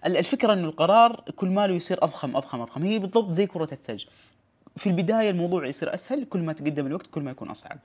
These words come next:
طب لو عدت فيني سنتين، ثلاث سنوات، والله تحتاج إنك تعطي التخصص فرصة،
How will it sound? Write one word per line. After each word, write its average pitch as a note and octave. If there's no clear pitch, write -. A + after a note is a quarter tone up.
طب D3
لو D#3
عدت D#3+
فيني D#3+
سنتين، C#3
ثلاث C#3+
سنوات، D3+
والله F#3
تحتاج G3
إنك C#3+
تعطي D#3+
التخصص C#3
فرصة، -